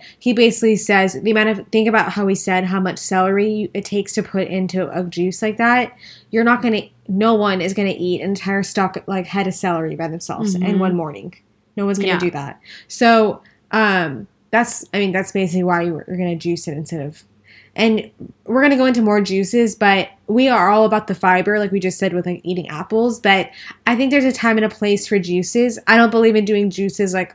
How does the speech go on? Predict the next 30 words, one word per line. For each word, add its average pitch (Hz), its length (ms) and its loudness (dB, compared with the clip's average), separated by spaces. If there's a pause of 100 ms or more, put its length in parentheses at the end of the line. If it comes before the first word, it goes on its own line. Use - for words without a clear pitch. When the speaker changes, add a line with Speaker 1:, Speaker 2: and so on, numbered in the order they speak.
(140)
Speaker 1:
all 196 160 0
the 190 80 -4
time, 190 360 -2
every 185 280 -2
day, 175 440 -2 (380)
but, 208 460 4
like, 185 260 -4
for 196 180 -2
days 190 280 0
at 185 80 0
a 185 40 -2
time 175 400 -2
and 170 140 -2
weeks 175 220 -2
at 180 80 0
a 175 60 -2
time. 180 440 -2
But 220 400 4 (300)
I 226 100 2
think 233 220 2
it 226 100 0
can 233 100 0
be 240 100 2
beneficial 208 560 0
because 190 580 -2
if 196 100 -2
you 220 80 0
guys 214 220 4
don't 190 240 0
know, 196 340 0